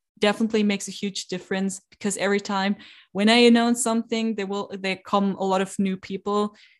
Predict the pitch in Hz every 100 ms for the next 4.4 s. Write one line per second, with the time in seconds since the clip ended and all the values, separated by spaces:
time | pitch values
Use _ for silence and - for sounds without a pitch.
0 | _ - 220 220 220 208 208 208 208 208
1 | 196 185 190 196 185 190 185 185 190 185
2 | 180 175 180 190 196 202 196 - 185 180
3 | 180 180 180 175 175 170 170 165 160 -
4 | 156 175 170